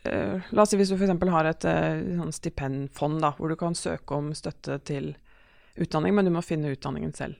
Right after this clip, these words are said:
som du skal ta. Det vil jo på en måte gjøre det, altså, det vil jo gi noen høyere terskler kanskje, for dette, da må arbeidstakerne på en måte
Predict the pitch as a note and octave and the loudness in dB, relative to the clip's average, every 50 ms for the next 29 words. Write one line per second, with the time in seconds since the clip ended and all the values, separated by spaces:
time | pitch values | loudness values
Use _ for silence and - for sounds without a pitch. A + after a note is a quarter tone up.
0 | - - - - D3+ C3 - - - - - B2+ - - - - - - _ _ | -18 -18 -12 -10 -10 -10 -10 -10 -10 -8 -6 -6 -6 -8 -12 -18 -20 -20 _ _
1 | _ _ _ - - - - - - - _ _ _ _ _ _ _ _ _ _ | _ _ _ -20 -20 -20 -20 -20 -20 -20 _ _ _ _ _ _ _ _ _ _
2 | _ _ _ _ _ - - F#3+ F#3+ F#3 E3+ E3 F3+ G3+ G#3 F#3+ F3+ - F3+ F3+ | _ _ _ _ _ 2 6 6 8 8 6 6 6 4 2 0 2 2 4 4
3 | E3+ D#3+ D3+ D3 D#3 D#3 D#3 D#3 D#3 D#3 D#3+ - - - - F#3+ F#3+ F#3 F3+ F3 | 6 6 6 6 4 4 4 4 2 0 -4 -8 -10 -6 -2 -2 0 2 2 2
4 | E3+ E3 D#3+ D#3 D#3 D3+ D3+ D3+ D3+ D3+ D3+ E3 - _ _ _ _ _ _ _ | 2 2 2 2 0 0 -2 -4 -6 -8 -10 -12 -14 _ _ _ _ _ _ _
5 | - G3 F#3+ F3+ F3 F3 F#3 F#3+ F#3 E3 E3+ D#3+ E3 F3 F3+ F#3 G3 D#3+ D3+ - | -2 0 2 4 4 4 4 2 2 0 -2 -2 -2 -2 -2 -2 -4 -4 -4 -6
6 | - - D#3 D3 - - - C#3+ C#3 - - C#3+ D3+ - F#3 F#3 - - - F#3 | -6 -8 -8 -6 -6 -4 -4 -4 -6 -4 -6 -6 -4 -6 -8 -8 -8 -8 -8 -6
7 | F#3 F#3 - E3+ F3 E3+ E3+ E3 D#3+ D#3 D#3+ E3 D#3 C#3 C#3+ C#3+ - - C3+ - | -6 -4 -2 -2 0 0 2 2 2 2 2 2 2 0 -2 -4 -4 -6 -10 -8
8 | - C#3 C#3+ D#3 - - - C#3 | -8 -10 -8 -8 -10 -10 -8 -8